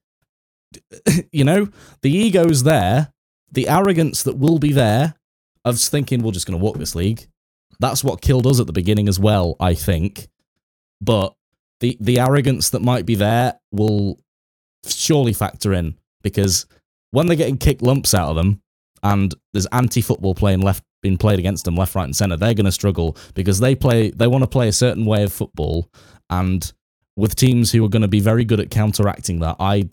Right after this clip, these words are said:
that's why I've said ninth again, because I think that arrogance factor is gonna be costly to them personally.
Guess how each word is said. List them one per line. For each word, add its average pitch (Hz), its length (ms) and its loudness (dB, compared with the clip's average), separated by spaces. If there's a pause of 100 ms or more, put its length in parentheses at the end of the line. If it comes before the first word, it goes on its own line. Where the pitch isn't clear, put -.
(140)
that's 107 260 -4
why 107 160 0
I've 95 100 -2
said 95 180 -2
ninth 92 360 -2
again, 85 320 -2
because 87 520 0 (340)
I 101 120 2
think 98 240 -4
that 87 160 -4
arrogance 98 440 -4
factor - 320 -6
is 82 100 -2
gonna 85 220 -4 (600)
be 87 120 0
costly 85 420 -4
to 90 200 -6
them 78 240 -12 (140)
personally. 85 560 -2